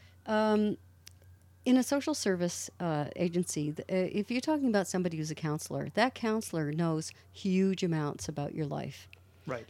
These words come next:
Speaker 1: You know, they, uh, so tremendous amount of information, and you just hope that they are adequately trained and supervised, and,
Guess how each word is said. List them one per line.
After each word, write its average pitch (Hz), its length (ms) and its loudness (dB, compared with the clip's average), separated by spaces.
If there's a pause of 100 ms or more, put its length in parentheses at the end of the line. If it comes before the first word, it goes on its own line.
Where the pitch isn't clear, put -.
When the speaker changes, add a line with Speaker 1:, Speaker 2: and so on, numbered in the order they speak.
Speaker 1:
You 185 100 2
know, 175 220 4
they, 190 340 4
uh, 180 260 2
so 190 360 4 (360)
tremendous 202 720 2
amount 160 260 2
of 156 80 -4
information, 160 640 0 (100)
and 180 260 0
you 175 240 -2
just 262 300 -2
hope 214 320 -2
that 185 200 0
they 170 200 2
are 160 280 2
adequately 185 560 -2
trained 180 640 2
and 156 300 -2
supervised, 160 800 -4
and, 156 360 0